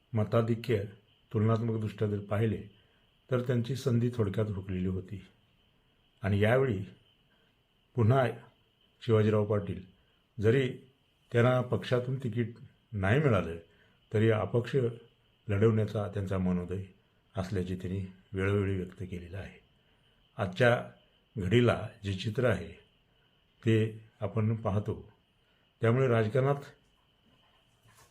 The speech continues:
दर दिवसाला नव्हे तर दर तासाला सर्व काही बदल होत असतो. अजून बरेचसे दिवस आहेत, घडामोडी घडत आहेत. काय होईल, कुणाला तिकीट मिळेल, कुठल्या गटातून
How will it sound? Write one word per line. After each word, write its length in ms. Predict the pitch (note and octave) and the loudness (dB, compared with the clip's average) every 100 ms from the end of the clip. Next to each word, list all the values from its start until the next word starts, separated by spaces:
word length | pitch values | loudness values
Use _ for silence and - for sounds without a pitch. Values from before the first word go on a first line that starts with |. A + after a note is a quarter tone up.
| _ _ A#3 | _ _ -16
दर 500 | D3 A2+ D3 C3+ A#2+ - - - | 0 6 8 8 2 -6 -18 -4
दिवसाला 400 | A2+ A2 C3+ C3 | 0 2 4 4
नव्हे 280 | A2+ A#2+ A2+ | 6 4 4
तर 80 | B2 | 2
दर 220 | G#2+ A#2 A#2+ | 2 2 2
तासाला 520 | A#2 G2 A2 G2+ E2+ - _ _ _ _ _ _ _ _ - | 0 2 2 2 0 -10 _ _ _ _ _ _ _ _ 0
सर्व 200 | A2 A2+ | 4 4
काही 420 | A2+ A2+ G2 G#2+ - | 4 2 2 -4 -6
बदल 260 | A2+ G2+ G#2 | -2 0 2
होत 180 | G2+ G2+ | 2 0
असतो. 380 | F#2 - D#2+ - _ _ _ _ _ _ - | -6 -8 -16 -18 _ _ _ _ _ _ -2
अजून 360 | G#2+ B2 B2+ B2+ - _ _ _ _ _ _ _ _ | 2 4 2 -4 -16 _ _ _ _ _ _ _ _
बरेचसे 540 | G#2 B2+ A2+ - B2+ A#2 | 2 4 2 -4 -2 2
दिवस 260 | A2+ A2 | 4 4
आहेत, 100 | G#2 | 2
घडामोडी 540 | F#2+ G2 G2+ G#2+ A2 G#2 | 0 -2 0 2 2 0
घडत 300 | G2 G2+ A2 | 0 0 0
आहेत. 140 | F#2+ - - - - - - - - - - - - - | -2 -6 -14 -20 -20 -20 -20 -20 -18 -18 -18 -16 -6 2
काय 120 | A2 | 4
होईल, 280 | G#2+ A2 A2+ - - - - - - - | 6 4 0 -6 -18 -20 -20 -20 -20 -6
कुणाला 240 | G#2+ G#2+ G#2+ | -2 0 0
तिकीट 260 | G#2+ G#2 | -2 -2
मिळेल, 300 | G#2+ G#2 G#2 | 0 0 0
कुठल्या 280 | G#2 G#2 G2+ | -2 -4 -2
गटातून 520 | G2+ G2 G#2 A2 A2 | -2 -2 -4 -4 -6